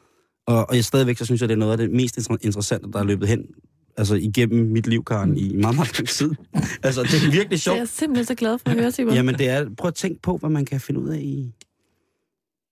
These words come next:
Speaker 3: Har du sådan en, en lort, du virkelig gerne vil finde, lige her på falderebet?
Speaker 2: Jeg kunne selvfølgelig godt tænke mig at finde en nede ved Stevns Klint fra et af de store havdyr, der har levet dengang, mosasaurerne, hvor man kan se, der har været nogle kæ-, gigantiske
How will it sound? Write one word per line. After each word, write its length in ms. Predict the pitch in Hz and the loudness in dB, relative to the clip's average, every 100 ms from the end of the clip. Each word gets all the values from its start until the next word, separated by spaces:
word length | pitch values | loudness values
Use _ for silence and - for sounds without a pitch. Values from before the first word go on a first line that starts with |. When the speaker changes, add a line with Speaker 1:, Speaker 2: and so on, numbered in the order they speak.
| _ _ _ _ _ _ - | _ _ _ _ _ _ -2
Speaker 3:
Har 100 | 254 | 0
du 100 | 247 | 0
sådan 280 | - 233 202 | 2 2 2
en, 180 | 185 - - | 0 -2 0
en 120 | 208 | 0
lort, 340 | 226 208 - | 2 0 -2
du 120 | 196 190 | -6 0
virkelig 320 | 220 - 190 - | -2 -2 -8 -2
gerne 220 | 170 170 | -2 -2
vil 100 | 185 | -4
finde, 300 | - 170 180 _ _ - | -4 -2 -4 _ _ -2
lige 100 | 220 | 0
her 100 | 196 | 2
på 100 | 185 | -2
falderebet? 560 | - 185 190 185 185 202 _ _ _ _ _ _ _ - - - - - - - | -2 -2 -2 -4 -4 -10 _ _ _ _ _ _ _ -6 -4 -4 -8 -16 -12 -10
Speaker 2:
Jeg 80 | |
kunne 140 | - 101 | -8 -8
selvfølgelig 340 | - 120 156 | -2 2 4
godt 160 | 156 156 | 2 0
tænke 220 | 156 147 143 | 0 0 0
mig 80 | |
at 180 | 110 - - _ | -2 -6 -20 _
finde 240 | - 139 143 | 0 2 4
en 100 | 127 | 4
nede 160 | 123 131 | 2 0
ved 60 | |
Stevns 340 | 123 135 135 - | 0 0 -2 -2
Klint 260 | 135 131 | -6 -6
fra 100 | 117 | -6
et 60 | 127 | -4
af 40 | |
de 120 | 123 123 | -2 -2
store 420 | - 120 135 113 - | -2 -2 -2 -4 -10
havdyr, 440 | - 135 139 147 135 | -4 0 2 2 2
der 80 | |
har 60 | 110 | 0
levet 220 | 117 127 | 0 2
dengang, 260 | 127 120 120 | 2 0 -2
mosasaurerne, 840 | 120 107 117 135 156 139 131 113 | -2 -2 -2 -2 0 0 0 -2
hvor 100 | - | -6
man 100 | 113 | -8
kan 120 | 117 | -8
se, 120 | 110 - | -12 -14
der 240 | _ _ | _ _
har 60 | 113 | -6
været 100 | 113 | -4
nogle 100 | 120 - | -4 -2
kæ-, 160 | 147 | -4
gigantiske 680 | 156 131 143 165 143 - | -2 -2 -2 -2 -2 -2